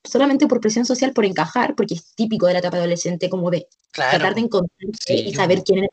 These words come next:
Speaker 1: uno es, eh, aún más cuando esté llegando a un colegio nuevo, ¿cachai? Eh, como que quería encajar nomás, po, y que así es como lo mismo que está haciendo el macho alfa, y el macho alfa es un machista, un retrógrada, un asqueroso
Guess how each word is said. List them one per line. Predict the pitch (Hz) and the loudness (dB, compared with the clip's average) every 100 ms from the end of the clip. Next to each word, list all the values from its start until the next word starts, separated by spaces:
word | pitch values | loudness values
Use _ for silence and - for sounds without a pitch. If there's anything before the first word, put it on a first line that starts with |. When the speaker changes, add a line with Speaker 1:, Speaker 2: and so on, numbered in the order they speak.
| - | -4
Speaker 1:
uno | 202 202 202 | 2 4 6
es, | 220 220 - - - - - _ | 4 4 0 -10 -20 -20 -20 _
eh, | 202 190 185 185 180 175 170 156 151 - | 4 6 8 6 4 4 2 0 -2 0
aún | 180 196 | 2 2
más | 196 | 2
cuando | 202 | 0
esté | 196 202 | 0 2
llegando | 185 185 190 | 2 2 2
a | |
un | |
colegio | 185 180 180 | 2 2 0
nuevo, | 165 214 156 156 | 2 2 2 0
¿cachai? | 156 - 160 220 - - _ _ | -2 -4 -6 -8 -12 -20 _ _
Eh, | 185 180 175 175 175 170 165 160 160 156 156 - _ _ _ _ _ _ _ _ _ | 0 2 4 4 4 4 4 4 2 0 -4 -10 _ _ _ _ _ _ _ _ _
como | - 190 | -2 -2
que | 175 180 160 - _ _ _ _ | 0 0 -2 -6 _ _ _ _
quería | - 214 | 2 2
encajar | 262 269 - 381 | 2 0 0 2
nomás, | 208 202 | 0 -2
po, | - | -2
y | 190 170 | 0 2
que | 233 | 2
así | 277 339 | 2 0
es | |
como | 330 294 277 226 | 2 2 0 0
lo | 233 | 2
mismo | 269 277 | 4 4
que | |
está | 269 | 2
haciendo | 233 240 | 0 -2
el | 226 | -2
macho | 202 165 | -2 -4
alfa, | 143 147 | -6 -2
y | |
el | 160 | 0
macho | 202 226 | 0 -2
alfa | 269 254 | -2 0
es | 170 | 2
un | 160 | 2
machista, | 160 165 285 - 254 | 0 0 -2 0 0
un | 233 | 0
retrógrada, | 165 180 214 247 247 240 240 | -2 0 2 2 2 2 2
un | 208 | 2
asqueroso | 180 - 196 254 269 | 0 -2 0 0 0